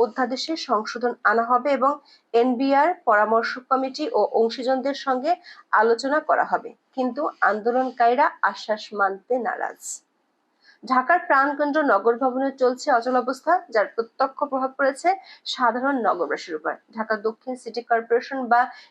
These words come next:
ডিএসসিসি নগর ভবনে এখন চলছে বিএনপি নেতা ইশরাক হোসেনের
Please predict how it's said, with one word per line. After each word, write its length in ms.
ডিএসসিসি 560
নগর 220
ভবনে 280
এখন 180
চলছে 380
বিএনপি 360
নেতা 220
ইশরাক 280
হোসেনের 340